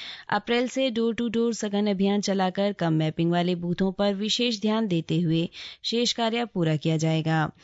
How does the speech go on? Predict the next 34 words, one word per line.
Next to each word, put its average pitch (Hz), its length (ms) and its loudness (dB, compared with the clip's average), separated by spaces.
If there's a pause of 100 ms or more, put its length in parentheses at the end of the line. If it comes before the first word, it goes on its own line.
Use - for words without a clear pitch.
(260)
साथ 240 300 2
ही 277 160 0
भारत 226 340 -2
निर्वाचन 233 440 0
आयोग 220 360 0
के 233 200 2
निर्देशानुसार 185 920 2
प्रत्येक 208 440 -2
बूथ 220 160 2 (120)
पर 226 140 2
अनुपस्थित, 214 720 -2 (400)
स्थानांतरित 240 840 -2
और 165 180 0
मृत 196 320 2
मतदाताओं 196 600 0
की 214 140 -2
सूची 196 360 0
तैयार 165 400 2
की 175 180 0
जा 160 160 2
रही 156 360 2
है, 160 240 0 (360)
जिससे 220 260 0
मतदाता 226 460 0
सूची 233 340 -2
का 233 180 0
शुद्धिकरण 233 640 0
और 160 240 0
प्रभावी 170 460 0
ढंग 180 180 2
से 196 200 0
किया 165 240 2
जा 156 160 0
सके। 151 500 0